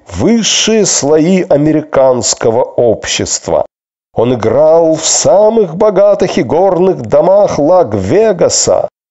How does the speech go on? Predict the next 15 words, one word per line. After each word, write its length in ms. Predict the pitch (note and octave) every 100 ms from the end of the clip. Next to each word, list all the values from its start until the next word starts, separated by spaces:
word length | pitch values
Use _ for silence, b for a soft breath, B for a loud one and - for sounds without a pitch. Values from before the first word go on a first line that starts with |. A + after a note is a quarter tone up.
| _ _
пил 260 | C3 D3+ C#3
дорогие 460 | C3+ C#3 B2 D3
коктейли 720 | - F3+ - - D#3+ D#3+ D#3 D3+
в 100 | A#2+
наиболее 600 | C3+ C#3+ C3+ D#3 D3+ D3
престижных 880 | - C3+ - - F3 A#2 D3 - -
клубах 560 | A2+ C3 C#3+ C3+ F#2+
Майами. 840 | F#2+ G2+ A#2 F2 A#2+ B2 G#2+ G#2 E2+ - _ _ _ _ _ _ _ -
Как 420 | G#2+ F#2+ - -
прекрасна 1120 | A2 A2 - G#2+ B2 E3+ E3+ - - D3+ F3+
жизнь! 1040 | A#2+ F#2 B2 G3 D#3+ B2+ F#2 G#2 F#2+ - - _ _ _ _ _ _ _ _ _ _ _ _ _ _ _
Однако 840 | A2 F#2+ G#2 G#2+ G#2 G2 - F2+
всё 480 | F2 - - A2+ A#2+
это 600 | - G#2+ F2+ - D#2+ C#2+ -
ложь. 880 | F#2 A2 A#2+ G#2 D2+ - - -